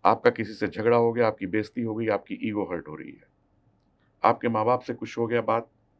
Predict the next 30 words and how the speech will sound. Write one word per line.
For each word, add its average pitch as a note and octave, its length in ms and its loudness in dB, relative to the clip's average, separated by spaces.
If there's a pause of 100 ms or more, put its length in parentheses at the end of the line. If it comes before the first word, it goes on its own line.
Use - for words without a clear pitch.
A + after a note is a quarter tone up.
आपकी - 240 -2
ईगो A2 340 -2
हर्ट F2 160 -4
हो D2+ 80 -10
रही B1 180 -14
है। - 100 -20 (640)
आपकी B2 280 2
इनकम, A#2 460 0
आपकी - 360 -4
आय A#2+ 180 4
कम B2 260 -2
है, C3 80 -4
आपकी G#2 380 -4
ईगो A2+ 220 -2
हर्ट E2+ 240 -6
हो D#2 60 -14
रही - 200 -16
है। - 80 -20 (960)
आप A2+ 240 4 (540)
वो B2+ 100 4
नहीं C3+ 140 4
कर B2 120 6
सकते A#2+ 320 -2
जो A2 140 -2
दूसरा A#2+ 300 0
आदमी A#2 200 0
कर A2+ 120 -2
सकता A#2 320 -2
है, A2+ 60 4
आपकी A2+ 280 -4